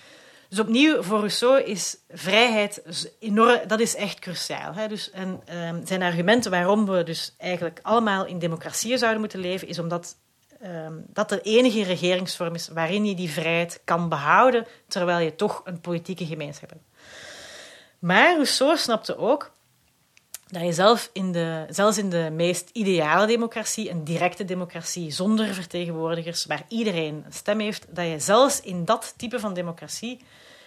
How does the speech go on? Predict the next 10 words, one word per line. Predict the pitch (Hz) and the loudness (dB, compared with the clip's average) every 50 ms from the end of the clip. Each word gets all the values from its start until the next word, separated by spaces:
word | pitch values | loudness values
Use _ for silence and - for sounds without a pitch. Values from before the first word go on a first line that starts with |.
| - _ _ _ _ _ _ _ | -20 _ _ _ _ _ _ _
ehm, | - 180 170 165 165 165 165 - _ _ | -8 -6 -4 -4 -4 -6 -8 -12 _ _
dat | - 180 | -4 -2
het | 185 180 175 - - _ _ _ _ _ | -2 -2 -2 -6 -14 _ _ _ _ _
eigenlijk | - 185 190 185 185 185 175 - | -10 -8 -6 -4 -4 -4 -4 0
niet | 180 202 233 254 254 - - _ | 0 2 2 2 0 -2 -6 _
klopt | - 220 214 269 339 339 - - - | -2 2 4 4 4 2 0 -6 -8
om | 208 214 202 | -6 -6 -4
te | - 185 | -4 -2
zeggen | 170 185 208 240 240 262 - - | 2 2 2 2 2 0 -4 -4
dat | - 185 180 - - - | -6 -8 -8 -10 -12 -14